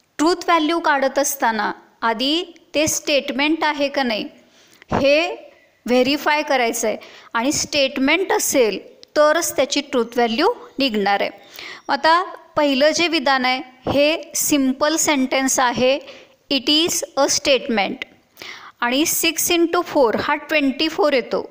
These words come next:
परंतु इथं ट्वेंटी फाईव्ह दिलं आहे, म्हणजे हे false statement आहे, म्हणून त्याची truth value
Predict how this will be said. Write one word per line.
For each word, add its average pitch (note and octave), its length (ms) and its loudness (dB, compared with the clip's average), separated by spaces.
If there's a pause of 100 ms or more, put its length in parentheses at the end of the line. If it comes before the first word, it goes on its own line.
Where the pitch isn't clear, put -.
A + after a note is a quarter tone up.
(140)
परंतु C#4 320 2
इथं D4 280 0
ट्वेंटी D4 360 0
फाईव्ह C#4 300 0
दिलं A3+ 180 -2
आहे, - 100 -6 (340)
म्हणजे B3 280 2
हे D4 200 0
false E4 520 0 (100)
statement B3 580 -2
आहे, G#3+ 140 0 (400)
म्हणून B3+ 260 0
त्याची C4 320 -2
truth C#4+ 420 -2
value C4+ 440 0